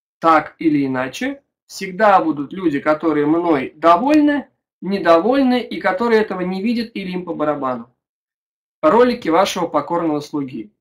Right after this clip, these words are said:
Они кому-то нравятся, кто-то считает это полной лажей, а кто-то как бы, ну, ну,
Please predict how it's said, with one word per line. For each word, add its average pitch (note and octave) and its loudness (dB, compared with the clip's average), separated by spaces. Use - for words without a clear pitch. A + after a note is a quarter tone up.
Они F3 0
кому-то G3 0
нравятся, E3 2
кто-то G#3+ -4
считает F3 -6
это D3+ -10
полной D3+ 0
лажей, D3 -2
а D#3 2
кто-то A3 -4
как E3 -2
бы, D3+ -4
ну, E3 -4
ну, G#3+ -10